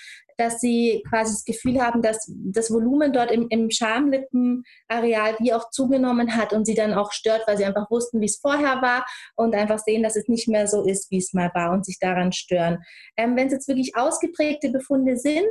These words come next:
also dass man wirklich nach einer Schwangerschaft auch, ähm, nach einer Verletzung, Dammriss und so weiter,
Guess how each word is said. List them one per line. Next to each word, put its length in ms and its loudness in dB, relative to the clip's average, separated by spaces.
also 120 2
dass 140 -2
man 140 0
wirklich 480 -2
nach 100 0
einer 140 0
Schwangerschaft 720 -2
auch, 300 -2
ähm, 180 2
nach 160 0
einer 300 0
Verletzung, 640 0
Dammriss 520 0
und 140 0
so 100 0
weiter, 400 0